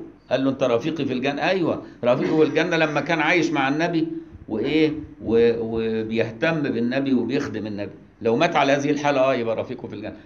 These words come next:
لكن ده عاش بعديه سنين، خايف برضه في السنين دي عمل فيها إيه. فهمت بقى إزاي؟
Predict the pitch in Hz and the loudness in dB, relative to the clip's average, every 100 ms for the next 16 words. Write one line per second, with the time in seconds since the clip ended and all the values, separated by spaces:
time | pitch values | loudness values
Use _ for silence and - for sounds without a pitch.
0 | - 107 113 113 120 151 123 117 135 135 | -8 -6 -4 -2 0 0 0 -2 -2 -6
1 | 127 160 131 - - - _ _ _ _ | -4 -4 -6 -8 -18 -20 _ _ _ _
2 | _ _ _ _ _ - 151 135 101 80 | _ _ _ _ _ 0 4 4 2 -2
3 | 82 78 80 80 - 98 95 87 78 80 | -6 -6 -14 -16 -14 -10 -10 -8 -8 -8
4 | 73 73 - - _ _ _ - 92 92 | -14 -18 -20 -20 _ _ _ -20 -18 -18
5 | - 101 92 90 - | -16 -16 -16 -20 -20